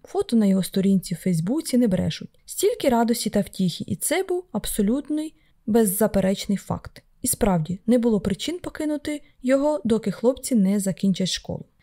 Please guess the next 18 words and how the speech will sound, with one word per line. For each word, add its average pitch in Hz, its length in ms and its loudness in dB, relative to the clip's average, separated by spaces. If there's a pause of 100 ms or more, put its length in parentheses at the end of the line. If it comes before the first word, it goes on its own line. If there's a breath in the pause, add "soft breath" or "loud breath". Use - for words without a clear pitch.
(160)
Це 330 200 2
буде 370 240 -2
найкращий 214 520 0
час - 200 -4
піти, - 380 -4 (120)
у 196 80 -2
день, 240 320 2
коли 208 240 2
вони 196 280 4
складуть 254 480 -2
останній 185 500 0
екзамен. 160 460 -2 (440 soft breath)
"Завершуйте 339 540 2
тест. - 420 -2 (260)
Відкладіть 233 460 2
ручки", — 233 460 -2
скаже 277 480 -2
екзаменатор, 269 720 0